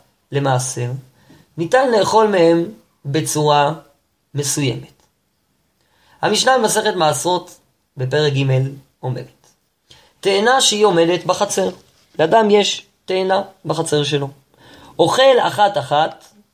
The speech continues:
ופטור, ואם צירף, חייב. המשנה כאן קובעת בפירוש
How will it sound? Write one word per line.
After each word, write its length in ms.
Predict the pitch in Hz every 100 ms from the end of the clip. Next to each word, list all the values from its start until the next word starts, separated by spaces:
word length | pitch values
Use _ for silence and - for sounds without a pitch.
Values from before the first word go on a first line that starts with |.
| _ -
ופטור, 580 | 135 214 220 269 320 - _ _ _ _ _ _ _ _ _ _ _ _ _ _ 135
ואם 220 | 196 240
צירף, 640 | - 262 254 226 220 - _ _ - _ -
חייב. 400 | 226 180 147 135 143 - _ _ _ _ _ _ _ _ -
המשנה 340 | 127 151 208
כאן 160 | 196 175
קובעת 300 | 139 160 143
בפירוש 640 | 135 110 127 131 -